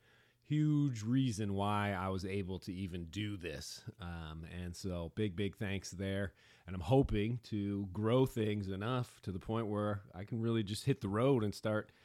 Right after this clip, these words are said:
getting some, uh, some heavy hitters on this show. And, you know, with Sven's connections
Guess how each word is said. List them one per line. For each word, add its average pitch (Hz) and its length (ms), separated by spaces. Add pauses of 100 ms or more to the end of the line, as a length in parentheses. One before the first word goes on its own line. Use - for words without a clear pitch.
(320)
getting 127 240
some, 113 440
uh, 110 440
some - 200
heavy 123 320
hitters 131 380
on 101 160
this 104 160
show. 123 560
And, 92 160 (680)
you 110 80
know, 131 320
with 113 200
Sven's 143 540
connections 120 800